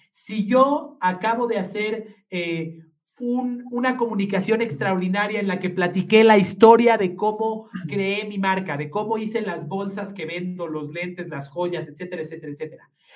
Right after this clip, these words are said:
Conecté emocionalmente con ellos. Y después de eso, dejo que la emoción se diluya, esa emoción no se va a convertir en una oportunidad de venta. Lo mismo tienes que, tú tienes que hacer lo mismo que hace Disney. Cuando se bajen del juego metafóricamente,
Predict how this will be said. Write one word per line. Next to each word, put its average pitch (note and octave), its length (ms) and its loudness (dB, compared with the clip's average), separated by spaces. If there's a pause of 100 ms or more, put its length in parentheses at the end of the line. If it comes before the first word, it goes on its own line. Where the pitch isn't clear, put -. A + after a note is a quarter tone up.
(140)
Conecté A#3 540 0
emocionalmente G3+ 800 -2
con E3+ 180 -6
ellos. D#3 320 -8 (260)
Y A3+ 100 -6
después B3 480 0
de C4+ 160 0
eso, A#3+ 420 -6
dejo B3 400 2
que A#3+ 120 -8
la F#3+ 80 -4
emoción F#3 480 -8
se G#3+ 120 -6
diluya, F#3 540 -2 (400)
esa A3 240 -2
emoción G3 680 -4
no G3 160 2
se G3 120 2
va F3+ 200 6
a F3 100 -2
convertir E3 680 -6 (160)
en D#3 120 -8
una E3+ 140 -2
oportunidad D3 580 -4
de F3 80 -8
venta. G3+ 340 -12 (380)
Lo G#3+ 180 4
mismo A#3+ 300 4
tienes A3 280 -4
que, - 100 -8
tú - 160 -12
tienes A#3 220 0
que A3 80 -6
hacer A3 120 0
lo A3 80 -2
mismo A3+ 260 -6
que A3 100 -8
hace A3 140 -8
Disney. A#3 440 -8 (420)
Cuando F#3 300 -2
se F3+ 120 -4
bajen A#3 340 -2
del G3+ 140 0
juego G#3 360 -2
metafóricamente, F#3+ 1000 -6